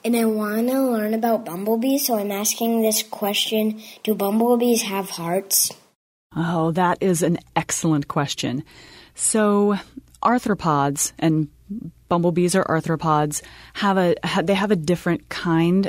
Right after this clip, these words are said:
Speaker 2: of circulatory system than we have. Um, their heart, they do have a heart, but it's a long tube and it runs along the top of their back. It's on the, the dorsal side. And instead of having veins like we have that, that hold the blood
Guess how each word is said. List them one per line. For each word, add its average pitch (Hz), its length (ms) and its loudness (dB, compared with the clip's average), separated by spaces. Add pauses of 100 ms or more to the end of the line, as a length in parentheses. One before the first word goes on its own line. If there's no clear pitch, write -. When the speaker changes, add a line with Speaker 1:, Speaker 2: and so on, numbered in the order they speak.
Speaker 2:
of 160 480 2
circulatory 160 760 0
system 143 540 0
than 151 280 2
we 147 160 2
have. 101 400 -6 (560)
Um, 175 240 2
their 202 460 2
heart, 214 540 -2
they 180 100 2
do 208 140 2
have 220 160 4
a 214 40 4
heart, 190 300 0 (380)
but 185 100 4
it's 185 160 0
a 180 60 2
long 202 720 4
tube 180 680 0
and 170 140 4
it - 100 -2
runs 180 340 2
along 202 280 4
the 185 80 2
top 170 240 -2
of 160 80 0
their 156 100 2
back. 143 300 0
It's 151 120 -6
on 175 140 4
the, 160 340 2
the 160 120 0
dorsal 160 500 0
side. 143 500 -2 (560)
And 185 340 2
instead 190 440 0
of 247 60 0
having 175 480 2
veins 160 500 2
like 156 240 0
we 180 140 2
have 139 320 0
that, 147 160 0 (100)
that 156 220 -4
hold 170 340 0
the 165 80 2
blood 156 400 2